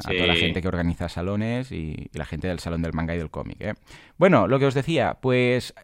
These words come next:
Speaker 1: fue muy, aparte de este momento del mediodía, fue muy proporcional. Es decir, no hubo un gran subidón al principio y luego se paró, no fue un desastre al principio y luego,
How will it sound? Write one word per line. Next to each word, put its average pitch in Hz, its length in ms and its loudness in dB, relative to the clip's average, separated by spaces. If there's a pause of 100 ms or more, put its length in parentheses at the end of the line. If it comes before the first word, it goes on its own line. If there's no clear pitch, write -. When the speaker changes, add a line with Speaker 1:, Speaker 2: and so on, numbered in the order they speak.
(100)
Speaker 1:
fue 214 180 4
muy, 220 680 2
aparte 135 260 0
de 170 60 0
este 156 160 -2
momento 143 340 2
del 131 80 2
mediodía, 127 460 2 (280)
fue 208 560 4
muy 160 360 2
proporcional. 139 1040 2
Es 110 100 -10
decir, 120 440 0 (180)
no 139 160 6
hubo 147 160 6
un 143 140 6
gran 131 220 4
subidón 131 460 0
al 123 80 0
principio 120 440 -2
y - 20 0
luego 113 180 -2
se 104 140 -8
paró, 151 480 2 (220)
no 127 220 6
fue 127 520 4
un 131 180 2
desastre 120 380 -2
al 110 40 -2
principio 113 460 -2
y 110 40 2
luego, 110 520 2